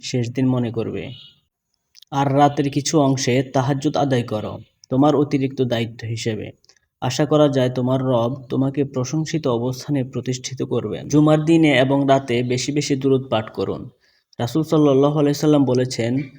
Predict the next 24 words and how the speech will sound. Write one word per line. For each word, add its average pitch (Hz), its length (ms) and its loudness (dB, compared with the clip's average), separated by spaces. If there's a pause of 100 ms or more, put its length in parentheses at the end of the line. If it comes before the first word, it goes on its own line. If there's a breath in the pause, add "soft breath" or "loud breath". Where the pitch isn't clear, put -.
(280 loud breath)
"তোমাদের 143 360 4
জন্য 160 280 4
সর্বশ্রেষ্ঠ 139 880 -2
দিন 135 260 2
হলো 135 260 0
জুমার 117 380 -2
দিন। 101 220 -6 (580)
এই 160 180 6
দিনে 147 320 6
তোমরা 139 340 4
আমার 139 260 2
প্রতি 143 300 0
দুরূদ 127 360 0
পাঠ 113 200 -4
করো, 92 400 -8 (400)
যেহেতু 151 360 2
তোমাদের 139 480 2
দুরূদ 139 300 4
আমার 131 440 -4
উপর 131 280 -4
পেশ 123 260 -6
করা 113 260 -4
হয়ে 117 200 0
থাকে।" 104 440 -12